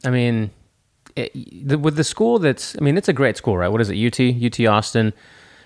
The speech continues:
or just school in general. And I bring this up because, um, I was listening to a random clip, clip on YouTube of,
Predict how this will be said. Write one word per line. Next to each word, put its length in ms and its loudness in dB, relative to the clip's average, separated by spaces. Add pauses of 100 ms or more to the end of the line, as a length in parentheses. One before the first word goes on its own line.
(320)
or 60 2
just 220 0
school 180 2
in 80 2
general. 320 2
And 120 -2
I 80 2
bring 160 2
this 120 0
up 120 2
because, 220 -4
um, 440 0 (200)
I 60 2
was 80 2
listening 340 2
to 460 0
a 80 0
random 320 0
clip, 320 -2 (180)
clip 220 -2
on 140 2
YouTube 380 -2
of, 640 -2